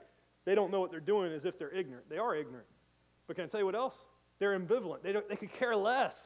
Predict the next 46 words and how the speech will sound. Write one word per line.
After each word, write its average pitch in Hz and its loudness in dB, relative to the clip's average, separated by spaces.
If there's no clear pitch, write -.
about 170 0
your 160 -4
hurts 165 -4
and 143 -12
your 131 -12
pains. 107 -20
They 190 2
don't 226 6
know 233 10
about 175 2
your 160 -6
hurts 175 -2
and 170 -8
your 147 -8
pains. 139 -8
Some 262 0
of 240 10
them 220 0
aren't 226 2
even 196 -2
here 208 -4
anymore, 156 -4
and 170 -4
they're 190 0
reaching 233 -2
out 214 0
from 196 -2
beyond 214 0
the 208 0
grave, 185 2
all 175 4
this 185 -2
stuff - -4
we 185 -4
were 143 -6
joking 202 -2
about, 156 -2
but 160 -6
some 269 -2
of 254 -2
these 190 -4
things 190 -2
aren't 190 -2
trivial, 156 -4
are 156 0
they? 107 -12